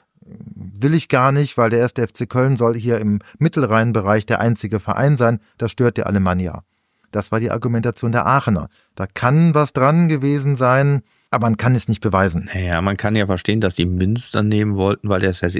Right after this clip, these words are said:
Speaker 2: quasi den ganzen Norden von N R W abdeckt.
Speaker 1: Das
Speaker 2: Die sind
Speaker 1: stimmt.
Speaker 2: halt sehr viel
Speaker 1: Richtig.
Speaker 2: weiter weg.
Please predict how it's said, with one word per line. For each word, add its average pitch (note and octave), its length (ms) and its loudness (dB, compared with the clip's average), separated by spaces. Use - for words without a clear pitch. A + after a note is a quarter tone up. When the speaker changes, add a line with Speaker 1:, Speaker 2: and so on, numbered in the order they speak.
Speaker 2:
quasi G#2 300 -2
den G#2 80 2
ganzen G#2+ 400 2
Norden G2 360 2
von - 180 -6
N C2+ 160 -4
R D#2+ 160 -2
W E2 200 -2
abdeckt. - 640 -8
Speaker 1:
Das - 0 -
Speaker 2:
Die - 180 -6
sind A#2 100 -8
Speaker 1:
stimmt. A2 340 2
Speaker 2:
halt F#2+ 140 -4
sehr G2+ 140 0
viel - 140 -2
Speaker 1:
Richtig. G2 160 -4
Speaker 2:
weiter F2+ 340 -2
weg. - 300 -4